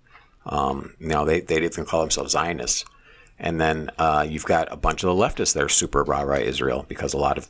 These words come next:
you know, that's just how it's been for many years.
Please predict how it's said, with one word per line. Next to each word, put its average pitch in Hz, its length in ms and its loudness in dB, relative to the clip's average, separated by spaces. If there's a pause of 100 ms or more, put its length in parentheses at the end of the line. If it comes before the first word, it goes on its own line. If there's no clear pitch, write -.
you 85 80 0
know, 73 220 -4 (200)
that's - 360 0 (220)
just - 340 -2 (320)
how 73 240 0
it's 71 100 0
been 76 200 -2
for - 140 -2
many 71 240 -2
years. 95 300 2